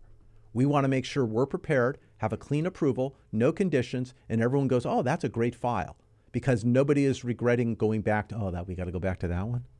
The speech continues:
No, we don't want that. I want to put you in the best light to get the best results and save the most money possible.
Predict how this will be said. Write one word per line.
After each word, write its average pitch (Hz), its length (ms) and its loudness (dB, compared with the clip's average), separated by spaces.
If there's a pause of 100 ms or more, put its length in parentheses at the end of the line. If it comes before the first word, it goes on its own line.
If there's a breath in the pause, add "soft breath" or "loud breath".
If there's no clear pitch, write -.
(120)
No, 95 240 0
we 123 120 2
don't 156 140 4
want 147 220 -4
that. 80 160 -8 (580 soft breath)
I 113 100 0
want 147 160 2
to - 20 4
put 135 180 -6
you 147 60 0
in 135 60 0
the 117 60 0
best 127 240 0
light 120 180 -2
to 123 60 -10
get 104 140 -2
the 87 60 -10
best 110 240 -4
results 110 340 -2
and - 80 -20
save 95 220 -4
the 90 60 -4
most 92 220 -6
money 90 160 -6
possible. - 460 -16